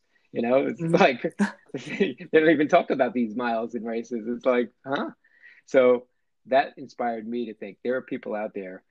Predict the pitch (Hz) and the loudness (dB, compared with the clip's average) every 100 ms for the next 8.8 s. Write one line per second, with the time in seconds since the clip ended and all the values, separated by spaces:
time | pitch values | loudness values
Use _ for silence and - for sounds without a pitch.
0 | _ - 104 104 92 104 101 98 - 107 | _ -14 -10 -10 -8 -8 -8 -12 -14 -12
1 | 104 104 101 104 113 135 135 110 110 113 | -8 -6 -6 -6 -4 -4 -6 -12 -8 -4
2 | 127 117 113 113 110 117 110 107 107 104 | -4 -2 -2 0 -2 -2 -4 -4 -6 -8
3 | 98 98 107 104 90 101 95 - 95 98 | -8 -12 -8 -8 -8 -16 -16 -16 -16 -16
4 | 95 92 92 92 - 101 - 101 90 92 | -18 -20 -20 -18 -14 -14 -12 -14 -14 -14
5 | 98 - 98 - 107 101 101 95 98 110 | -16 -16 -18 -12 -8 -8 -10 -12 -14 -14
6 | _ _ _ 101 95 95 - _ - - | _ _ _ -14 -14 -14 -16 _ -20 -12
7 | 110 120 123 - 104 107 - 147 135 147 | -4 -2 -4 -6 -8 -8 -4 0 0 0
8 | 147 147 165 113 107 120 - 117 | -10 -12 -10 -6 -2 -2 -2 -8